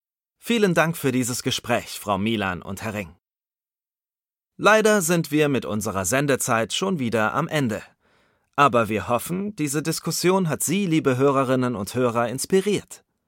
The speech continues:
Wir freuen uns, wenn Sie auch nächstes Mal wieder einschalten. Dann wird es um das Thema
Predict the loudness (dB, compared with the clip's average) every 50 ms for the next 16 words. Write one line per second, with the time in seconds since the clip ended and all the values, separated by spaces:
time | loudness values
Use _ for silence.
0 | _ _ _ _ _ _ _ _ _ _ _ _ _ -6 -6 -6 -4 0 2 2
1 | 2 4 2 0 0 -2 -2 0 -2 -2 -2 -2 -2 0 -2 -2 -2 -2 -2 -2
2 | -2 -2 -4 -4 -2 -2 0 0 0 0 0 -2 -2 -2 -2 -2 -2 -4 -4 -4
3 | -4 -4 -6 -8 -10 -12 -14 -14 -16 _ _ _ _ _ _ _ _ _ _ _
4 | _ 0 2 2 2 2 2 0 0 0 -2 0 0 0 0 0 0 -2 -2 0
5 | 2 4 4 2 2